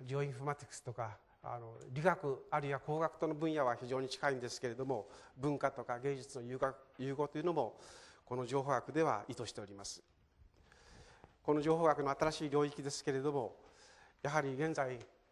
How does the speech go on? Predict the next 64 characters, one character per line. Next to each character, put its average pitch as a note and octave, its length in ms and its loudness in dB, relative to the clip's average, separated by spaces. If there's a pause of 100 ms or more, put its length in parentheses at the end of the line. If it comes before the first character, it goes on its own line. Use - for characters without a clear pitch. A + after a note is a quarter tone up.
あ B2 100 -4
の、 A#2+ 120 -8
情 C3+ 160 -2
報 C3+ 120 -2
が、 C3 120 0
ま B2+ 80 -2
あ、 - 20 -8
社 D3 140 -2
会 C#3 120 4
の C3 160 -2
隅 D3+ 240 -2
々 C#3+ 200 -2
に B2 200 -2 (360)
浸 C3 240 -8
透 B2 120 -2
し A#2 120 -6
て、 G2+ 200 -6 (880)
他 D3+ 100 0
の C#3+ 160 0
研 C#3+ 200 -2
究 C3+ 160 -6
領 C3+ 120 0
域 A#2 140 -6
と B2+ 120 -8
の A2+ 100 -8
融 C3+ 180 -6
合 C3 160 -4
と B2 120 -14
い - 20 -10
い - 20 -10
ま G#2 80 -10
す - 100 -14
か C3+ 80 -6
ね、 A#2+ 120 -6
こ C3+ 100 -4
れ C3+ 60 0
が、 B2+ 60 0
ま A#2 60 -4
あ、 - 40 -6
非 B2 60 -14
常 C#3+ 120 -2
に C#3 60 -2
な-、 C#3+ 100 -2 (420)
重 B2+ 140 -6
要 C3 80 0
に A#2+ 60 -4
な A#2+ 80 -4
っ - 20 -6
て - 120 -12
お - 20 -8
り G2+ 80 -12
ま G2+ 100 -12
す。 - 160 -14 (920)
ま - 80 -2
あ、 - 20 2
中 D#3 200 6
で D#3+ 80 4
も、 C#3+ 260 0 (340)
あ B2+ 80 -6
の、 B2 300 -8
経 D#3+ 180 -2
済 D3+ 200 0
と C3+ 100 -6
か、 A#2 280 -2